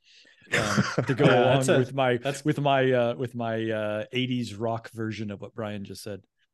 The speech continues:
Speaker 3: And I'm just a s-, innocent bystander.
Speaker 1: <clears throat> You started it.
Speaker 3: I did, yeah.
Speaker 2: <laughs> So, if you paid attention all the way up to this point, uh, thank you.
Speaker 1: Right.
Speaker 2: <laughs> And, uh, and with that,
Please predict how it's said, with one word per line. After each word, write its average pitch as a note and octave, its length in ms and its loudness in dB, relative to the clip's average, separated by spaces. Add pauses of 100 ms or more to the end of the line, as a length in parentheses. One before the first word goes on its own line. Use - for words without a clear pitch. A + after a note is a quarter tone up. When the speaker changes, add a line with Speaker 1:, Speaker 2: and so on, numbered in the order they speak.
(100)
Speaker 3:
And A2 120 -8
I'm G#2+ 160 -8
just G#2+ 240 -8
a G2+ 60 -6
s-, - 240 -14 (640)
innocent G2 320 -14
bystander. F#2 600 -16 (640)
Speaker 1:
<clears throat> A2 260 -12
You G2+ 120 -16
started - 420 -12
it. - 80 -20 (560)
Speaker 3:
I A2+ 60 -10
did, G#2 260 -8 (180)
yeah. F2+ 280 -4
Speaker 2:
<laughs> - 60 -18 (1300)
So, D3 460 4 (1600)
if D3+ 140 6
you C#3+ 100 6
paid F3 200 8
attention D3+ 360 6
all C3+ 100 8
the C3+ 40 8
way C3+ 140 8
up B2 160 0
to B2 100 -2
this A#2 240 0
point, G#2+ 420 0
uh, F#2+ 300 -6 (240)
thank C3 300 2
you. G2 280 0 (340)
Speaker 1:
Right. C3+ 200 2
Speaker 2:
<laughs> - 40 2
And, E3 220 2
uh, C3+ 240 0 (680)
and C#3 260 -2
with C#3+ 180 2
that, G#3 300 2